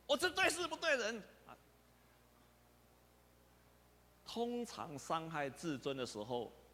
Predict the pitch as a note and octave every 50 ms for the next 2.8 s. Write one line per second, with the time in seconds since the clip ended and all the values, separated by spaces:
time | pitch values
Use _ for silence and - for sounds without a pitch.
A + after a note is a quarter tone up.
0 | - - - - A#2+ A#2 A2 G#2 G#2 - - - - G#2+ G#2 A2+ B2+ C#3 C#3 -
1 | - - D#3 B2+ G#2 - - B2 A#2+ B2 A#2+ C3+ A#2+ G#2+ G2 A#2+ A2 G2 - -
2 | - - - F3+ C#3+ A2+ A#2 A#2 A2 G2 E2+ - - C#2+ -